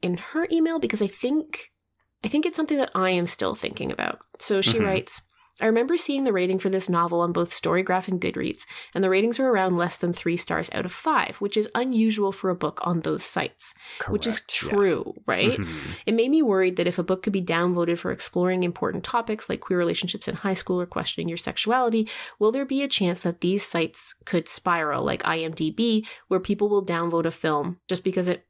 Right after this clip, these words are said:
Speaker 1: its matters are exploring a progressive subject matter or centering stories about groups of people who are not typically explored? Is that too dark to think about. I was thinking about this in relation to next week's episode, Joe,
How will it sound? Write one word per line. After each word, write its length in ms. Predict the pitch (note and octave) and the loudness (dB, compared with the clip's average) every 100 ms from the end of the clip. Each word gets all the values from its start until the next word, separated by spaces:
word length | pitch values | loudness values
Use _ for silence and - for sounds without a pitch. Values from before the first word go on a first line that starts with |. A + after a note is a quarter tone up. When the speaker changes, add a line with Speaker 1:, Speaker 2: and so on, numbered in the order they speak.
| - | -6
Speaker 1:
its 260 | F3 F3+ | -2 -2
matters 380 | F3 E3 D#3+ D#3+ | 0 2 2 0
are 100 | D#3 | -4
exploring 460 | C#3+ - - D3+ D3 | -4 -6 -4 -4 -4
a 60 | C#3+ | -8
progressive 400 | E3+ - - - | -6 -6 -6 -2
subject 360 | A#3+ A3+ G3+ | -2 0 -2
matter 300 | G3 F#3 F3 | 0 2 2
or 60 | D#3+ | 0
centering 340 | D#3+ D#3+ E3 | -2 -4 -4
stories 300 | - D#3 D#3+ | -4 -4 -4
about 160 | F3 C3+ | -4 -6
groups 240 | - - | -8 -8
of 80 | - | -12
people 540 | - F3+ D#3+ D3 D#3 - | -8 -2 0 0 -2 -2
who 80 | |
are 100 | E3+ | -2
not 300 | D#3+ D#3 - | 0 -2 -2
typically 400 | - D#3 - D#3+ | -8 -8 -8 -6
explored? 520 | D#3+ - - E3+ D3 - - - - | -6 -8 0 0 0 -4 -12 -14 -4
Is 120 | F#3 F3+ | -2 0
that 200 | D#3+ - | -2 -2
too 200 | F3+ E3+ | -2 -2
dark 320 | - - - | -2 -4 -6
to 100 | F3+ B3 | -2 -2
think 140 | C4 | 0
about. 320 | F3 C#3+ - - - - - _ - | -2 -2 -4 -10 -16 -18 -20 _ -4
I 80 | C#4 | 0
was 100 | D#4 | 2
thinking 260 | F#4+ F#4+ G#4 | 2 2 4
about 220 | F#4+ E4+ | 2 0
this 220 | A3 - | -2 0
in 120 | A3 G3 | 0 2
relation 340 | F#3 F3+ F#3 | 2 2 2
to 120 | F#3 | 2
next 340 | E3+ D#3 - C4+ | 0 -2 -2 -2
week's 220 | C#4 D4 | -2 -2
episode, 460 | C#4 C#4+ - C#4+ | -4 -6 -4 -6
Joe, 400 | C#4+ D4 D4 C4+ | 0 2 2 -2